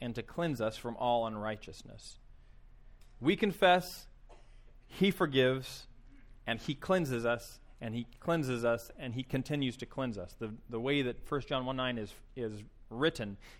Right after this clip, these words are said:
it's a continuous process. It's not a,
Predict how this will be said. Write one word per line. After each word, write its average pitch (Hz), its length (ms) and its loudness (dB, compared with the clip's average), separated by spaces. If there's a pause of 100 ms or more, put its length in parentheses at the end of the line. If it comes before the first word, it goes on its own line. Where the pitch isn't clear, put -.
it's 127 160 0
a 123 40 0
continuous 139 640 0
process. - 720 -2 (400)
It's 135 180 -4
not 147 200 6
a, 123 220 6